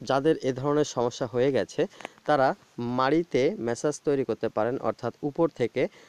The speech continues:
যদি উপরের দাঁতের সমস্যা হয়ে থাকে তাহলে উপর থেকে আঙুল দ্বারা ধীরে ধীরে গাম ম্যাসাজ করতে হবে উপর থেকে নিচের দিকে, অর্থাৎ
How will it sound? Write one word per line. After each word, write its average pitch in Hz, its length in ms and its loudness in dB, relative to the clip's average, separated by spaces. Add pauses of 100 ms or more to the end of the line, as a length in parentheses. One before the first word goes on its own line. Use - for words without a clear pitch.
(180)
যদি 143 220 2
উপরের 151 340 2
দাঁতের 135 280 0
সমস্যা 120 400 -6
হয়ে 113 180 -2
থাকে 110 300 -10
তাহলে 147 340 -2
উপর 151 300 -2
থেকে 127 340 -2 (400)
আঙুল 151 360 2
দ্বারা 131 300 2 (180)
ধীরে 151 220 0
ধীরে 151 280 2 (180)
গাম 135 260 0
ম্যাসাজ 123 320 -4
করতে 147 280 -2
হবে 123 300 0 (100)
উপর 160 240 -2
থেকে 147 320 -2
নিচের 110 360 -2
দিকে, 95 320 -6 (440)
অর্থাৎ 147 340 -2